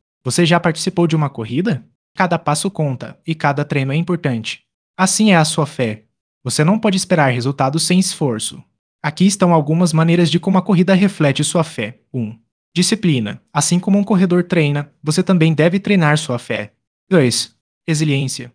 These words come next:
Em uma corrida, você pode sentir dor, mas continua. Na vida, você enfrentará desafios, mas a fé te ajuda a seguir.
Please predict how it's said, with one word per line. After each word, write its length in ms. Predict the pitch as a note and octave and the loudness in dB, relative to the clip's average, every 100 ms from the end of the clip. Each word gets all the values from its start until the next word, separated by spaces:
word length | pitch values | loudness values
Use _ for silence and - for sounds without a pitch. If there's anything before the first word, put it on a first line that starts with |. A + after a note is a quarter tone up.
| - | -4
Em 100 | D#3 | -2
uma 140 | F3+ | -2
corrida, 560 | F3+ A3 C#3+ B2+ B2 - | 0 0 0 -2 -6 -10
você 280 | C#3+ C3+ F3+ | -8 -4 -2
pode 260 | F#3 G3 G3 | 2 2 2
sentir 320 | F#3+ F3+ F3 | 0 2 0
dor, 340 | C3+ C3 B2 - - | 2 0 -2 -8 -2
mas 220 | D#3+ - | -2 0
continua. 600 | G#3+ G3+ F#3 C#3+ G#2+ A#2 _ _ - | -2 0 0 -2 -4 -10 _ _ -6
Na 120 | B2+ | -4
vida, 360 | A#2+ D#3+ D#3+ D#3+ | 0 0 0 -6
você 220 | D3 C#3 F3+ | -8 -2 -2
enfrentará 480 | F3+ A3 G3 E3+ | 0 -2 0 0
desafios, 680 | E3+ C#3+ D#3 D#3+ D#3 B2 - - | 0 0 -2 -2 -4 -4 -8 -6
mas 180 | C3 C#3 | -4 -2
a 60 | |
fé 240 | D#3+ F#3+ F#3+ | -2 -2 0
te 100 | G3+ | 0
ajuda 260 | F#3 G#3+ | 0 0
a 20 | |
seguir. 560 | G#3 F3+ D3+ A#2+ G#2+ C3+ | -2 -2 -2 -4 -6 -12